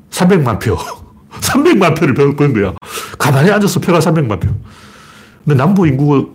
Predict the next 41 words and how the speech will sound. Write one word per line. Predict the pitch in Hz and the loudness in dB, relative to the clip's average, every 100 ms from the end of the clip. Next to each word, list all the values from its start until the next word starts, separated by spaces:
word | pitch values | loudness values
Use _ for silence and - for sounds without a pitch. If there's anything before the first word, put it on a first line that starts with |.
| - | -16
그 | - | -6
당시 | 135 135 | -4 -2
구백만인데 | 135 143 156 147 117 104 104 - - - - - _ - - | 0 2 2 2 2 0 -2 -6 -20 -20 -20 -20 _ -20 -10
사백만이 | - 156 180 175 139 | 0 2 2 2 0
흑인 | 101 151 143 | 0 0 0
노예라고. | 117 110 110 82 92 - _ | 2 2 0 -4 -10 -18 _
그러니까 | 135 117 101 | -8 -4 -2
남부는 | 120 160 143 110 | -2 0 0 -2
다 | - | -2
합쳐서 | 123 135 139 | -2 0 0
오백만 | 110 147 147 147 123 | 2 2 2 0 0
표밖에 | 123 110 95 | -2 -2 -4
안 | 85 | -4
돼. | 92 | -4
그중에 | 110 127 | -2 -2
성인은 | - 147 143 131 101 | 0 0 2 0 0
몇백만 | 117 151 131 135 139 | 0 0 0 -2 -4
표 | - | -4
되지도 | - 110 117 | -2 0 0
않는데. | 101 - - - - - - - - - - - - | -2 -4 -8 -20 -20 -10 -10 -6 -2 0 -2 -6 -2
그러니까 | 175 139 | 0 2
하루에, | 175 240 226 180 - 127 - | 4 4 4 2 -2 -4 0
일 | 226 | 4
년에 | 247 226 | 4 4
남부 | 147 226 254 156 | 2 2 2 2
인구만큼 | 135 180 233 240 180 123 | 2 2 2 2 2 0
북부로 | - 139 170 156 | -4 -4 0 0
기어 | - 151 | 2 0
들어오는 | 120 120 113 | 2 0 0
거예요. | 101 | 0
뉴욕 | 113 151 160 151 | 2 2 2 0
항에 | 143 147 | 0 0
막 | 98 | -2
사람들이 | - 143 202 | -2 0 0
계속 | - 147 - | 0 0 2
내려요. | 330 139 127 | 2 2 0
계속 | - - 165 - | -2 -6 -4 -4
배 | - | -2
타고 | 247 | 0
오는 | 120 180 | -2 -2
거야. | 180 | -6